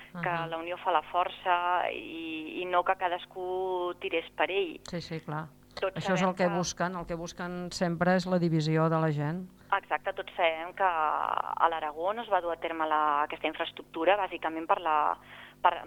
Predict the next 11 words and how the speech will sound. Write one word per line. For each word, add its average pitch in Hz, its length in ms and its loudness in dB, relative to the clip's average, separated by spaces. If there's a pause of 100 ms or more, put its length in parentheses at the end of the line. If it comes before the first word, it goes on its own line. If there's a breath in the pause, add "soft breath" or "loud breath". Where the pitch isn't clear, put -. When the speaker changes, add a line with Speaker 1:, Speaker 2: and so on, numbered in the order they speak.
(120)
Speaker 1:
per, 156 140 -4 (460)
bueno, 170 360 -4
eh, 151 560 -2
lo 165 100 -6
que 156 120 -8
és 156 60 -4
la 185 100 6
cohesió 185 440 -2
de 180 80 0
la 165 140 2
gent 214 380 -2